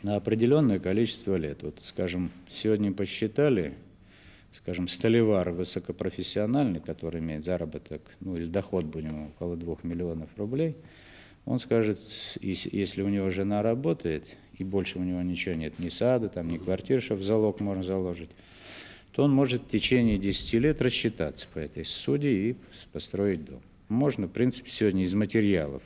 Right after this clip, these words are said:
которые имеются в регионе города Магнитогорска, то, что вырабатывает сам металлургический комбинат,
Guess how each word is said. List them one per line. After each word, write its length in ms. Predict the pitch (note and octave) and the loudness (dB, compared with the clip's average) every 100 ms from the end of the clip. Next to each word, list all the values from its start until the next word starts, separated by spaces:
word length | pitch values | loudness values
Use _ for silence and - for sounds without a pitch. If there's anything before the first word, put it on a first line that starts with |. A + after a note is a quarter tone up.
| - | -8
которые 340 | E2+ - F#2 F#2 | -6 -2 0 2
имеются 400 | G2 E2+ - - | 2 0 -2 -6
в 60 | |
регионе 480 | F2 E2+ E2+ E2 D#2 | -4 -2 0 -2 -4
города 360 | D#2 F2 F2+ E2 | -4 -2 -2 -2
Магнитогорска, 800 | E2 D#2 F2 G2+ C#3+ C3+ - B2+ - - - - - | -4 -4 -4 0 0 0 0 -2 -4 -18 -20 -12 0
то, 120 | C3 | 2
что 160 | - | 2
вырабатывает 560 | F#2+ F#2+ F2 F#2 F2 E2+ | 2 2 2 0 0 -2
сам 260 | - F2+ E2+ | -2 -2 -2
металлургический 600 | F#2 F2+ F2 E2+ - - | -4 -4 -4 -4 -8 -6
комбинат, 600 | F#2 F2+ G#2 C3+ D3 | -4 0 2 2 2